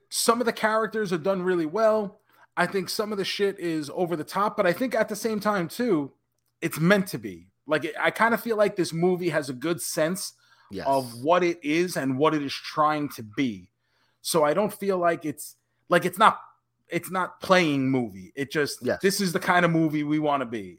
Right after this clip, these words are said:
Speaker 1: And I think it accomplishes that. Do I hate this movie? No, I do not. Uh,
Speaker 2: Good.
Speaker 1: do I love this movie? <laughs> No, I do not. I just don't think overall it's, it's a very good movie,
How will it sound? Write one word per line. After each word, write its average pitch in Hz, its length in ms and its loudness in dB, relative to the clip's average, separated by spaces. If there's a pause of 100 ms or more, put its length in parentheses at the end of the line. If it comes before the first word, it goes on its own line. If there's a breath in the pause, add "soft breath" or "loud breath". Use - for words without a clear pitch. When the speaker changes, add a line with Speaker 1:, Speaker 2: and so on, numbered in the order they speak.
Speaker 1:
And 139 140 -8
I 135 80 -4
think 175 240 -8
it 156 60 -2
accomplishes 147 680 0
that. 98 220 -10 (840)
Do 196 180 2
I 180 160 6
hate 202 240 -4
this 202 180 -4
movie? 196 340 2
No, 160 220 0
I 151 120 2
do 131 140 -4
not. 95 260 -8 (1400)
Uh, 135 180 6
Speaker 2:
Good. 120 60 -4
Speaker 1:
do 160 140 6
I 156 80 10
love 175 240 8
this 175 200 4
movie? 190 360 6
<laughs> 135 200 0
No, 175 100 4
I 151 120 6
do 139 180 -6
not. 113 260 -8 (460 loud breath)
I 196 100 2
just 220 200 -4
don't 208 180 2
think 202 200 0
overall 175 480 4
it's, 160 120 -10
it's 156 220 -4
a 139 60 -2
very 151 360 0
good 151 280 2
movie, 147 460 -2